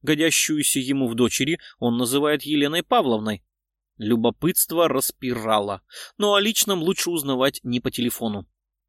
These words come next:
Зато по работе задать вопрос ей не терпелось. «Вы побывали в морге, где делали заключение по Золотовой?»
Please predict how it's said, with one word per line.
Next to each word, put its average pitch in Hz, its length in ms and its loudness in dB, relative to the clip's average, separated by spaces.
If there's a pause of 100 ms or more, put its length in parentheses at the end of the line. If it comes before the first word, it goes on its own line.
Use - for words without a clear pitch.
(440)
Зато 214 300 2
по 240 120 2
работе 226 560 2
задать 156 320 2
вопрос 165 380 0
ей 170 180 2
не 160 160 -6
терпелось. - 840 -4 (1160)
«Вы 175 280 2
побывали 196 500 4
в 120 100 -4
морге, 127 460 0
где 117 160 -4
делали 131 320 2
заключение 127 560 -2
по 139 100 -4
Золотовой?» 110 560 -2